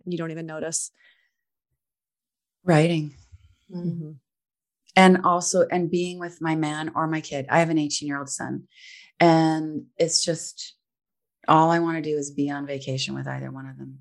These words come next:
Speaker 2: and make stuff. Just wanna make all day.
Speaker 1: Mm.
Speaker 2: Yeah.
Speaker 1: Yes.
Speaker 3: I feel like that's the first time I've heard someone speak about their man or their partner as their flow state.
Speaker 1: Their
Speaker 3: And
Speaker 1: flow.
Speaker 3: I don't know why. <laughs> That just gave me so much life,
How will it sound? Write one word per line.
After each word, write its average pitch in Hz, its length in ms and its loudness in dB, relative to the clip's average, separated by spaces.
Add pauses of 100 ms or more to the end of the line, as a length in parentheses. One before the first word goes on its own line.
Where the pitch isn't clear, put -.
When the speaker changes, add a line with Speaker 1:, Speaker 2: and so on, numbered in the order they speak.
(140)
Speaker 2:
and 139 400 0
make 139 260 -2
stuff. - 340 -8 (280)
Just - 140 -6
wanna 190 140 -2
make 147 420 -4
all 147 220 -10
day. 143 300 -16 (460)
Speaker 1:
Mm. 180 280 -6 (560)
Speaker 2:
Yeah. 151 200 -8 (180)
Speaker 1:
Yes. - 360 -20 (540)
Speaker 3:
I 185 80 0
feel 254 140 8
like - 120 2
that's - 540 -2
the 180 100 -6
first 190 280 2
time 170 180 2
I've 156 140 -2
heard 156 200 -6
someone 156 280 -6
speak 147 360 -2
about 147 460 -2 (240)
their 156 200 -2
man 143 440 -10
or 156 100 -2
their 151 140 -2
partner 147 420 -8 (160)
as 151 360 -6
their 151 220 0
flow 143 220 -4
state. 175 360 -6
Speaker 1:
Their 196 80 -6
Speaker 3:
And 147 120 -8
Speaker 1:
flow. 185 120 0
Speaker 3:
I 180 60 4
don't 143 100 2
know 147 160 -6
why. 143 460 -2
<laughs> - 20 -12
That 247 200 6
just - 520 6
gave 220 220 10
me 208 140 10
so 175 240 2
much 170 300 0
life, 147 280 0